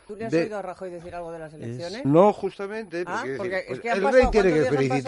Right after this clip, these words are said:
Speaker 1: pasado?
Speaker 2: la
Speaker 1: ¿Una
Speaker 2: Navidad,
Speaker 1: semana?
Speaker 3: Es
Speaker 2: decir que este país, eh, está bien o que,
Speaker 3: Es
Speaker 2: pues,
Speaker 3: fundamental eso,
Speaker 2: probablemente,
Speaker 3: y por eso
Speaker 2: claro.
Speaker 3: además yo creo que no tiene el menor sentido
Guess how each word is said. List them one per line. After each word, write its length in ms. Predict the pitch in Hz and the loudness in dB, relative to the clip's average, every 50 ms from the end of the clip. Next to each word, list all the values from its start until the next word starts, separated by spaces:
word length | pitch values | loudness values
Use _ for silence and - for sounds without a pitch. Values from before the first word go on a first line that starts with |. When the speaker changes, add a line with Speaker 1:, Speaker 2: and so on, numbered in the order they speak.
| 165 160 | 4 4
Speaker 1:
pasado? 40 | 151 | 6
Speaker 2:
la 60 | 151 139 | 6 4
Speaker 1:
¿Una 80 | 127 131 | 4 2
Speaker 2:
Navidad, 480 | 123 120 117 113 143 170 190 156 107 92 | 0 0 0 2 4 4 4 2 0 -4
Speaker 1:
semana? 160 | 107 110 120 | -12 -14 -14
Speaker 3:
Es 120 | 117 - - | -14 -12 -10
Speaker 2:
decir 340 | 123 110 - 147 147 127 | -10 -8 -6 -6 -8 -8
que 240 | 101 113 123 127 - - | -8 -10 -10 -10 -8 -4
este 260 | 139 - - - 139 | -6 -6 -4 -4 -6
país, 340 | 104 117 120 117 107 92 95 - | -4 -4 -4 -4 -4 -6 -10 -10
eh, 300 | - 110 113 110 110 85 90 | -8 -8 -8 -6 -8 -6 -8
está 200 | 110 - 139 135 | -4 0 2 2
bien 280 | 135 143 147 160 151 123 | 4 4 2 0 0 -4
o 160 | 113 107 98 | -8 -8 -6
que, 120 | 90 104 | -6 -6
Speaker 3:
Es 60 | 110 | -6
Speaker 2:
pues, 40 | - | -4
Speaker 3:
fundamental 480 | - 160 180 185 175 165 156 147 175 156 | -4 -4 -2 -2 -2 -2 -2 -2 -2 0
eso, 80 | - | 2
Speaker 2:
probablemente, 500 | 127 147 139 135 139 - - 98 104 - | 2 2 4 2 0 -2 -2 -4 -6 -8
Speaker 3:
y 40 | 120 | -8
por 180 | 107 - 123 123 | -6 -4 -6 -6
eso 120 | 139 135 | -6 -8
Speaker 2:
claro. 120 | 147 139 - | -8 -8 -6
Speaker 3:
además 180 | 107 143 135 135 | -6 -6 -6 -6
yo 100 | 135 131 | -8 -6
creo 100 | - 131 | -6 -8
que 60 | 127 | -8
no 120 | 120 117 110 | -8 -10 -12
tiene 560 | - 120 117 117 123 123 120 117 113 107 104 | -10 -12 -10 -10 -10 -10 -10 -8 -8 -6 -6
el 40 | 98 | -6
menor 640 | 98 95 95 95 92 90 90 90 90 90 98 107 104 | -6 -6 -6 -6 -8 -8 -8 -8 -8 -8 -8 -10 -10
sentido 720 | - - 107 104 101 - 107 104 98 104 107 110 113 | -10 -10 -12 -12 -10 -10 -12 -10 -10 -10 -10 -10 -12